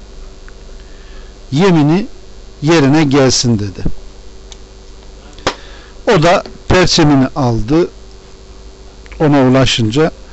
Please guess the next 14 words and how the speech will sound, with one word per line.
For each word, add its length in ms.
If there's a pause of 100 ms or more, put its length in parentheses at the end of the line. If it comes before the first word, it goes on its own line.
(480)
e, 80 (1000)
toprağa 580
bastı 560 (1000)
ve 320 (1300)
bunlar 380
ona 240
ulaştığında 920 (340)
bu 280 (100)
çok 200
hoşuna 460
gitti. 460
Ebrehe'den 640
razı 380
oldu 400